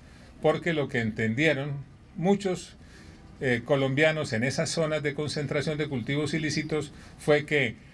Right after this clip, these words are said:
a mayor número de hectáreas de cultivos ilícitos, mayores beneficios se recibirían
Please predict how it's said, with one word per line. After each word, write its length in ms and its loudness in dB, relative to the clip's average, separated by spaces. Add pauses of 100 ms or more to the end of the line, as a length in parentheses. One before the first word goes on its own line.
(260)
a 200 2
mayor 520 4
número 480 6
de 80 2
hectáreas 340 0
de 120 0
cultivos 460 -4
ilícitos, 480 -4
mayores 460 2
beneficios 520 -2
se 100 0
recibirían 760 0